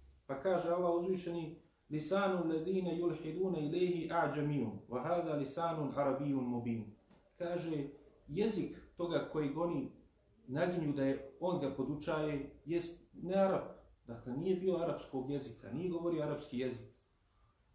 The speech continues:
Nije mu to jezik, dakle, kojim je on mogao da poduči Allahov poslanika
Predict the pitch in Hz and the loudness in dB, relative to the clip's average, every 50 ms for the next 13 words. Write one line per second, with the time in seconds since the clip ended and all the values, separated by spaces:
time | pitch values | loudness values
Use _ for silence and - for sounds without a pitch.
0 | - - 165 185 190 185 170 160 - 190 175 160 156 160 160 151 147 135 - - | -12 -4 -2 0 2 2 0 0 0 2 2 4 4 2 2 0 -2 -4 -4 -6
1 | - - - _ 135 135 - - 127 - - 147 139 139 139 139 156 156 139 139 | -14 -20 -16 _ -12 -10 -6 -6 -6 -4 -2 0 2 2 2 2 2 0 -2 -4
2 | - - - - - - 127 151 180 180 170 175 156 143 139 131 - - 185 190 | -6 -10 -14 -16 -10 -4 -2 0 0 2 2 2 2 2 0 -2 -2 0 2 2
3 | 190 190 - - - 160 147 135 - 139 147 147 165 175 175 170 160 143 - - | 2 2 -2 -4 -2 -2 -2 0 -2 -2 -4 -4 -2 -2 -2 -2 -2 -4 -4 -4
4 | 147 143 - - 147 160 185 190 185 - 175 147 127 | -6 -8 -6 -6 -6 -4 -2 -2 -2 -2 -2 -2 -4